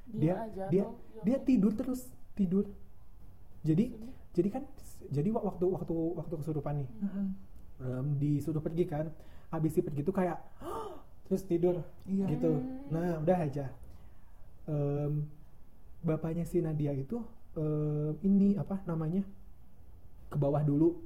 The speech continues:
Speaker 2: eh, manggil tetangganya buat nurunin. Jadi, kita itu si turu-, eh, si nontonnya itu kan di lantai dua ya. Jadi,
Speaker 3: Mm-mm.
Speaker 2: supaya si T K-nya itu dibantuin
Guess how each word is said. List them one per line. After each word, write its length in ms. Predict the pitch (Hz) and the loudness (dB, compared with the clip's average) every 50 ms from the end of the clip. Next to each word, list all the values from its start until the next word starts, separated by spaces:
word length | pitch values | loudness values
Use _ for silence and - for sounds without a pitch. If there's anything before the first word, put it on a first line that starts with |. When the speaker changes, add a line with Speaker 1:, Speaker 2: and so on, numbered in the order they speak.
| - - | -10 -6
Speaker 2:
eh, 180 | - 160 143 143 | -2 -2 -2 0
manggil 600 | 156 143 143 143 143 135 147 160 170 180 180 175 - - - - - - | 0 0 0 0 2 2 2 2 2 2 0 -2 -6 -10 -10 -10 -8 -6
tetangganya 560 | - - - 156 151 151 139 143 143 151 160 | -6 -4 -2 0 0 2 2 2 2 2 2
buat 320 | 156 143 143 156 160 160 170 | 2 2 2 2 0 2 2
nurunin. 480 | 160 151 151 151 151 156 160 165 170 - - | 2 4 4 4 4 4 2 0 -4 -6 -2
Jadi, 240 | 143 156 156 208 220 - - - - - - - - - - - | 0 4 4 4 2 0 -8 -14 -14 -14 -14 -14 -14 -14 -14 -4
kita 220 | - 165 151 165 | -4 -2 0 0
itu 160 | 160 208 202 | 0 0 -2
si 160 | 202 - 185 175 | 0 0 0 2
turu-, 240 | 175 165 170 175 - | 2 0 0 0 -2
eh, 80 | 160 | -4
si 220 | 139 - 170 160 156 | -4 -2 -2 -2 -2
nontonnya 320 | 160 156 151 151 151 156 | -2 -2 -2 -2 -2 -2
itu 80 | 180 - | -2 0
kan 160 | 202 202 185 | 0 2 2
di 340 | 156 165 160 160 156 156 160 | 2 2 2 2 2 2 0
lantai 300 | 156 147 147 147 156 147 | 0 -2 -2 -2 0 0
dua 240 | 135 131 131 135 143 | 0 0 0 0 -2
ya. 60 | 139 | 0
Jadi, 220 | 135 - 131 - 170 | 2 2 4 6 6
Speaker 3:
Mm-mm. 160 | 196 190 180 | 4 4 2
Speaker 2:
supaya 320 | - 170 143 - 147 156 160 | 0 0 0 0 -2 -2 -4
si 160 | 156 - 175 | -2 -4 -4
T 80 | - - | -4 -4
K-nya 300 | 151 156 143 151 143 135 | -6 -6 -4 -4 -4 -4
itu 160 | 135 - 147 | -2 0 2
dibantuin 420 | 156 143 147 143 143 151 147 151 | 2 2 2 0 0 -2 0 0